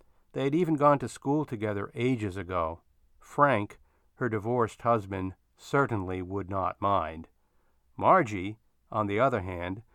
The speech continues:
now that was a different story. While death separated John and his wife Margaret, he knew that eventually they would be reunited.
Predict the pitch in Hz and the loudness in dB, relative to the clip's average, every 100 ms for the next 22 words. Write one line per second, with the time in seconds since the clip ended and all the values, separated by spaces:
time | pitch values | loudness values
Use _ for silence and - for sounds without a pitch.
0 | _ _ - 110 107 101 175 226 190 180 | _ _ -8 -2 0 2 2 2 0 -4
1 | 165 151 - 123 - 127 107 90 - _ | -2 -2 -2 -4 -4 -4 -2 -2 -6 _
2 | _ _ _ _ _ _ 127 135 117 151 | _ _ _ _ _ _ 0 2 4 2
3 | 165 - - 156 - 143 143 131 110 127 | 2 -4 -4 -2 0 0 2 -2 0 4
4 | 135 143 139 131 113 123 127 127 135 123 | 4 4 2 -2 -2 4 4 2 0 4
5 | 110 98 98 - _ _ _ _ - 160 | 4 4 -6 -10 _ _ _ _ 0 2
6 | 190 214 196 196 165 196 202 - 113 110 | 2 0 0 0 2 0 0 -2 -2 0
7 | 117 117 123 147 127 135 120 139 139 127 | 0 0 0 -2 0 -2 0 0 0 2
8 | 151 123 85 82 | 4 2 0 -12